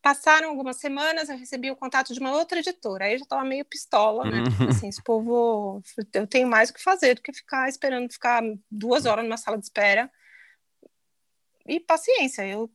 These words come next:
Speaker 1: tô feliz com o que eu tô trabalhando.
Speaker 2: Uhum.
Speaker 1: Mas aí a abordagem foi muito mais amistosa, e aí marcaram no horário que eu podia, o, a conversa, e acabou tendo uma fluidez maior e o livro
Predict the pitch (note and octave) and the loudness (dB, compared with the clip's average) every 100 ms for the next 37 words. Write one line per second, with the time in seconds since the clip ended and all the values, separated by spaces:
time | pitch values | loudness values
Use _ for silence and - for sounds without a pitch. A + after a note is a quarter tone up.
0 | _ - D4+ - - G#4 D#4+ D#4+ G4 F#4+ | _ 0 0 0 0 4 6 4 -2 -2
1 | F#4+ F4+ F4+ F4+ G4 D4+ A3 F#3+ F#3 _ | -2 -2 0 2 4 2 -2 -6 -16 _
2 | _ _ _ - F4 G4+ F#4+ F#4+ D#4 D4 | _ _ _ 2 4 4 0 0 0 0
3 | C4 C4 B3 - A#3+ A3+ A3 A3+ G#3 G3 | 0 -2 -8 -10 -8 -8 -10 -8 -8 -8
4 | - - G#3 A3 A3+ - C#4+ E4 E4+ B3 | -12 -10 -8 -8 -6 0 4 6 4 2
5 | G#3+ A3 G#3+ G3+ G3+ G3+ G#3 G#3 G#3 G3+ | -4 -6 -6 -10 -10 -10 -12 -10 -8 -10
6 | _ - A3 G#3+ - B3 A#3+ G#3 G3+ G3+ | _ -4 2 2 4 6 8 6 -2 -2
7 | G#3+ G#3 G#3 - D4+ A3 B3 D#4+ E4 C4 | -2 -2 -12 -4 -4 -2 -2 0 0 0
8 | G3+ G3+ F#3+ G3+ - B3 A#3+ B3+ D#4 D4+ | -4 -8 -12 -12 -8 -6 0 0 0 -2
9 | - E4 - - - _ C#4+ D4+ D4 D4+ | -6 -10 -10 -20 -20 _ 0 0 2 -2
10 | A#3+ C4 C4+ C4 B3+ B3+ - B3+ G#3+ A3+ | 0 -2 -2 -4 -4 -6 -4 -4 0 -2
11 | A3+ B3+ B3 A#3 B3 C4 C4 B3+ C4+ | -2 -2 2 2 2 0 -2 -4 -6